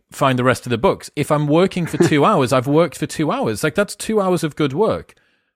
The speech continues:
Speaker 1: It, I'm not working to a deadline. If there's an outright deadline and it's three days away, this is a little bit different. But when it's,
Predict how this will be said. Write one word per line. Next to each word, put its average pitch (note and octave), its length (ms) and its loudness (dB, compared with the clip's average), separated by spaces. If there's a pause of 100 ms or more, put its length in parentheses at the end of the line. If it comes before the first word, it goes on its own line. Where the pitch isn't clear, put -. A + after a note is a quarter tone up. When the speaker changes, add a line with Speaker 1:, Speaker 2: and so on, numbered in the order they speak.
(340)
Speaker 1:
It, C#3 220 -4
I'm F#3 80 0
not G3 160 0
working D#3 420 2
to C3 140 -2
a A#2 60 2
deadline. A#2+ 400 2
If A2+ 100 -4
there's A#2 140 -4
an B2+ 80 -6 (100)
outright C3 560 -2
deadline A#2+ 420 2
and G#2 80 -2
it's A2 140 -8
three A#2 220 -4
days C3 240 0
away, G#2 180 2
this G#2 160 -4
is A#2+ 80 -2
a A#2 80 -2
little A2 200 0
bit G2+ 180 -4
different. G#2 420 -2 (260)
But B2 100 0
when C3 140 2
it's, - 240 -4